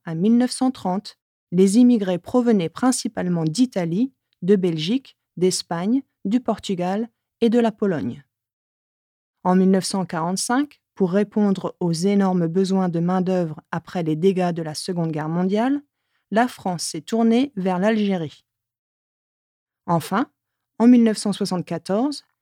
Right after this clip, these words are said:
la loi du regroupement familial a permis aux immigrés de faire venir leur famille. La cause principale de l'immigration en France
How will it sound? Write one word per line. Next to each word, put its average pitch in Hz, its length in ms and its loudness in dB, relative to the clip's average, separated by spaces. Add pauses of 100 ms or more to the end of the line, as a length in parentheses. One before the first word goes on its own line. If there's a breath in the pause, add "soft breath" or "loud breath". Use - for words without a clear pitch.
(260)
la 190 160 4
loi 196 220 2
du 165 140 -2
regroupement 220 540 0
familial 208 760 -2
a 170 140 -4
permis 190 540 -2
aux 202 120 0
immigrés 190 600 0
de 180 140 -2
faire 170 280 -4
venir 214 320 2
leur 226 180 -2
famille. 165 460 -4 (1600)
La 220 140 4
cause 262 220 2
principale 247 640 2
de 247 80 4
l'immigration 180 720 2
en 160 60 -2
France - 500 -4